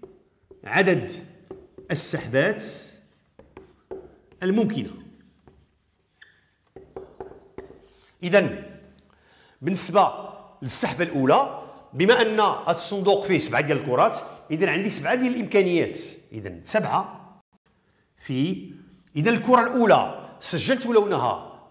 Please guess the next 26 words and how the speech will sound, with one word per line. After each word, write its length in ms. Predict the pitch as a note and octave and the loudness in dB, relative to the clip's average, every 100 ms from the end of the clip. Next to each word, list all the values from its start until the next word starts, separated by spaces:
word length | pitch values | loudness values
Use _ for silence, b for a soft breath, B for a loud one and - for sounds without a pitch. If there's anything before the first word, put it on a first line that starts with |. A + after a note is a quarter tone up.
| - | -4
أعدتها 440 | C3 E3+ - F#3+ | -2 -2 0 2
إلى 140 | C4+ C#4+ | 2 -2
الصندوق. 580 | - C4+ A3 D3+ - - B B | -4 -4 0 0 0 -8 B B
إذن 480 | B2+ E3 D#3 - - - | -6 -2 -2 -6 -14 -4
عدد 360 | A#2 F3 G3 | 0 0 0
الكرات 460 | C#3+ F3 F#3 F3 B2 | -2 2 4 4 4
داخل 240 | D#3+ - | 2 2
الصندوق 460 | D3 - D3+ E3+ D#3+ | -6 -4 -2 -2 0
لم 120 | B3+ | 2
يتغير. 720 | D4+ - G#3 D#3+ B2 - - B - | 2 4 2 2 0 -4 -12 B -8
إذن 380 | C3+ D#3+ A2+ B B - | -2 -2 -2 B B -6
باش 160 | G3 | -4
نسحب 240 | G3+ - G3 | -4 -2 -2
الكرة 260 | - F#3 | 2 2
الثانية 420 | D#3 C#3 B2+ A#3+ A#3+ B B | 2 0 0 0 -2 B B
عندي 200 | A2+ D#3+ | -6 -4
سبعة 220 | D3+ F3 | -4 -2
ديال 160 | C4+ D4+ | 0 0
الإمكانيات. 600 | D4+ A3 G3+ B2+ A2 - - - | -2 0 0 0 -6 -10 -18 -10
إذن 160 | B2+ E3 | -4 -4
في 180 | E3+ B3 | -4 -6
سبعة. 420 | F#3+ A#2 E2+ - - _ - | -4 -4 -6 -12 -20 _ -10
إذن 80 | B2 | -4
الجواب 800 | C3+ A#2 C3 A3+ A#3 - - B B B | -2 2 2 2 0 -6 -16 B B B
هو 140 | C#3 E3+ | -4 -2
سبعة 680 | G3+ G#3+ E3+ F3 - - | 0 2 2 0 -4 -14